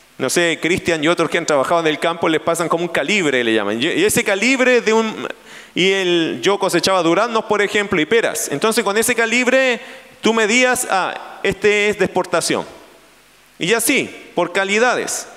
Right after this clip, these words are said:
Pero había una calidad que ya se dejaba, porque no, ya no daba para venderla, solo servía para el consumo. Y a veces habían bines, que le llaman, unos cajones grandes, llenos de eso.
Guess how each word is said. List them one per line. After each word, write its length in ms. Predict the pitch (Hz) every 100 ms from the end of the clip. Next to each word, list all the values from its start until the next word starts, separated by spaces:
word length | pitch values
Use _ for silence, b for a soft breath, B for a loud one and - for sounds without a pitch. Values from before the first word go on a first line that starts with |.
| B -
Pero 180 | 185 202
había 200 | 214 277
una 160 | 254
calidad 460 | 247 233 220 247 262
que 120 | 220
ya 600 | 226 254 226 131 - - - - - _ _ _ - -
se 200 | - 233
dejaba, 560 | 220 277 269 107 - - - - - - _ _ _ _ _ _ _ _ _ _ -
porque 300 | 190 190 208
no, 360 | 208 208 208
ya 140 | 185 247
no 140 | 233
daba 180 | 226 247
para 160 | 233
venderla, 580 | 214 208 196 233 175 104 - - - - - _ _
solo 300 | - 190 214
servía 480 | 214 202 180 220 220
para 160 | 196 180
el 120 | 175
consumo. 760 | 185 151 - 240 185 98 - - - - _ _ _ _
Y 80 | 123
a 60 |
veces 180 | 165 -
habían 380 | 190 196 196 147
bines, 400 | 220 254 175 160
que 100 | 160
le 120 | 147
llaman, 300 | 156 180 156
unos 160 | 170 156
cajones 440 | 131 143 170 135
grandes, 400 | 131 202 196 156 -
llenos 400 | 269 311 294 254
de 120 | 277
eso. 200 | -